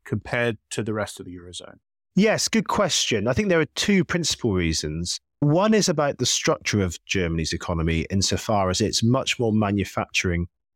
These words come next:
Speaker 2: orientated than, say, France or Italy, where services are a much larger share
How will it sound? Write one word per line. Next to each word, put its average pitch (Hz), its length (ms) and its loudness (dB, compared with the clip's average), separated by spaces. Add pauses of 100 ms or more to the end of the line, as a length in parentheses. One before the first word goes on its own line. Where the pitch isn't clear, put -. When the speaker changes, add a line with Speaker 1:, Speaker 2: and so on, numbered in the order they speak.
(120)
Speaker 2:
orientated 82 920 0 (300)
than, 85 180 0
say, 85 220 0
France 82 560 0
or 82 240 0 (100)
Italy, 69 540 -2 (260)
where 92 140 0
services 82 520 0
are 76 60 0
a 73 60 0
much 73 280 -2
larger 76 280 0
share 76 360 0